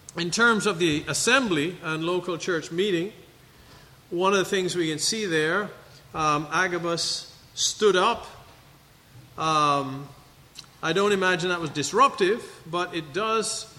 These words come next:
seem like there was some spontaneity in it.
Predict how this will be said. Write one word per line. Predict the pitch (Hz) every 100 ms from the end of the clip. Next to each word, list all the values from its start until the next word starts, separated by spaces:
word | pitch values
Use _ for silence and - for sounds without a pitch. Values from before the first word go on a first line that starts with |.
| -
seem | - - 226 196
like | 185 180 170
there | 170
was | 156
some | - - - 214 214 214 208 - - - - - - - - - -
spontaneity | - - 190 165 165 165 160 156 139
in | 139
it. | 190